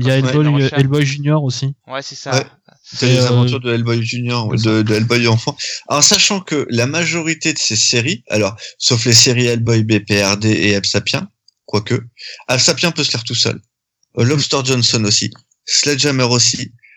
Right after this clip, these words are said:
Speaker 3: Frankenstein Underground aussi, Rasputin aussi.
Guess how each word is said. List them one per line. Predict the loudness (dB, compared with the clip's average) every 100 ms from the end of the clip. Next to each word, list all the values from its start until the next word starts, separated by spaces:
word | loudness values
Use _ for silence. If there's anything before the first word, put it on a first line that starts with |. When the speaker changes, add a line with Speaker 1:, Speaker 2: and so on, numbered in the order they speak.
| _ -10
Speaker 3:
Frankenstein | -6 -2 0 2 0 0
Underground | 0 -2 0 0 0
aussi, | 0 -2 -4 -10 -20 -14 -2
Rasputin | 0 2 0 -2 -2 0
aussi. | 2 2 2 0